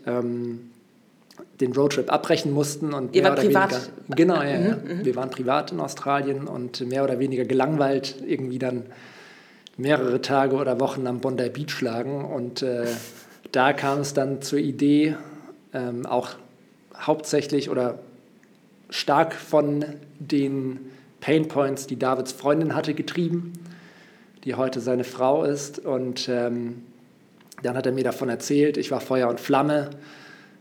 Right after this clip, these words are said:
Speaker 1: Dann haben wir angefangen, das Ganze, äh, konzeptionell zu entwickeln, auch auf dem Rückflug,
Speaker 2: Mhm.
Speaker 1: auf Brechtüten im Flugzeug, weil wir auf dem Roadtrip natürlich jetzt keine schönen din A vier Blöcke dabei hatten.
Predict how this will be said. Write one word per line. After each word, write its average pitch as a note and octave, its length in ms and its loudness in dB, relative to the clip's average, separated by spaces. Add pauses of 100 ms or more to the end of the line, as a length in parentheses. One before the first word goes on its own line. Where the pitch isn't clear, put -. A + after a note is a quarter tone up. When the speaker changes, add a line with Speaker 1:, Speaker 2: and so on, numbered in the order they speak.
(120)
Speaker 1:
Dann B2 100 -10
haben A#2+ 100 -4
wir A#2 100 0
angefangen, B2+ 520 -2
das A#2+ 180 -4
Ganze, B2 540 -2 (280)
äh, A#2 380 -6 (520)
konzeptionell C#3+ 760 0
zu D#3+ 120 2
entwickeln, C#3+ 580 4
auch C#3 100 -2
auf C3+ 200 0
dem C3+ 120 -4
Rückflug, D3+ 640 -2 (200)
Speaker 2:
Mhm. F#3+ 80 2
Speaker 1:
auf C4 320 4
Brechtüten D3+ 840 0
im C3 380 -4
Flugzeug, C3+ 640 -4
weil B2+ 180 2
wir C3+ 100 4
auf C3+ 100 -2
dem C3+ 100 -6
Roadtrip C#3 420 -2
natürlich B2+ 340 -4
jetzt B2+ 220 -6
keine B2+ 300 0
schönen C3 260 -2
din B2+ 160 -4
A A#2+ 60 -4
vier C#3 200 2
Blöcke C3+ 280 -2
dabei A#2 320 -4
hatten. D#3 300 -8